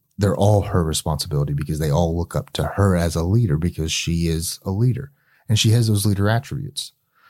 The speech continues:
Um, and I think that's, it builds up a lot, a, a really cool relationship dynamic to where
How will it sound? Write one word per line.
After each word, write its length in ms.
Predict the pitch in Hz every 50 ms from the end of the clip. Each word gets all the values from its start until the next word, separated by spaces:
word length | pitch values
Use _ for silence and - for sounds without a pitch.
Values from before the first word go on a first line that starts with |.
| - - - - _
Um, 560 | 104 101 92 87 76 73 60 57 50 - 95 - _ _ _ _ _ _ _ _ _ _ _ _ _ _ _ _ _ _ _ _ _ _
and 100 | 123 113
I 60 | 110 98
think 200 | 120 123 107 90
that's, 240 | 104 101 87 - - -
it 240 | 110 101 - - 90
builds 260 | 98 110 120 123 104
up 140 | 107 101 -
a 40 | 95
lot, 340 | 87 85 82 82 85 - -
a, 120 | 98 92
a 120 | - 92 92
really 260 | 87 95 101 92 85 -
cool 220 | - - 101 90
relationship 560 | 80 78 73 76 78 - 95 90 - 98 92
dynamic 640 | 98 101 98 104 107 110 113 120 123 127 143 - - _ _ _ _ _ _ _ _ _
to 140 | - 101 92
where 580 | 87 92 95 95 95 95 92 92 90 87 85